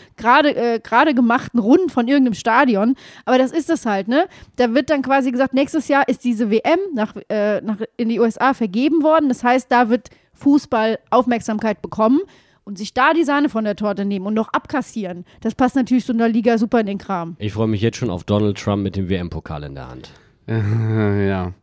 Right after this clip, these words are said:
Speaker 3: Und was ich noch, noch dazu geben möchte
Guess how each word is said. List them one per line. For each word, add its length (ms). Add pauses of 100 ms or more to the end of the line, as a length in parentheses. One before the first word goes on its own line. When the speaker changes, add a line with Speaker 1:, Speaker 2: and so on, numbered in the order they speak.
(520)
Speaker 3:
Und 160 (640)
was 380
ich 60
noch, 200
noch 280
dazu 300
geben 260
möchte 440